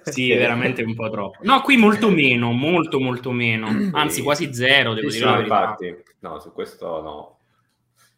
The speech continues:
Speaker 2: Il che mi ha stupito, perché detto cazzo, il due ci hanno fatto meme, ancora oggi ce ne fanno su
Speaker 3: Eh,
Speaker 2: quella roba
Speaker 3: il
Speaker 2: lì.
Speaker 3: due, il due è un po' il Fire Emblem Fates dei,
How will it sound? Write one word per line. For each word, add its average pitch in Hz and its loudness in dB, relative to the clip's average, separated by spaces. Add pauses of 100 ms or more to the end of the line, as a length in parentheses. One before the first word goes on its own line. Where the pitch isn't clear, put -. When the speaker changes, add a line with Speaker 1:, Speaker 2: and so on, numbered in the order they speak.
(120)
Speaker 2:
Il 110 -10
che 165 -4
mi 175 -4
ha 131 -2
stupito, 101 -10
perché 87 -10
detto 90 -12
cazzo, 101 -10
il 76 -20
due 104 -8
ci - -14
hanno 80 -14
fatto - -14
meme, 87 -10
ancora 90 -6
oggi 87 -6
ce 78 -16
ne 78 -16
fanno 78 -14
su 82 -20
Speaker 3:
Eh, 123 -12
Speaker 2:
quella 78 -12
roba 80 -8
Speaker 3:
il 139 -4
Speaker 2:
lì. 135 -8
Speaker 3:
due, 185 6
il 151 -4
due 185 4
è 170 4
un 147 -2
po' 135 4
il 135 0
Fire 135 0
Emblem 135 -2
Fates 131 -2
dei, 113 -6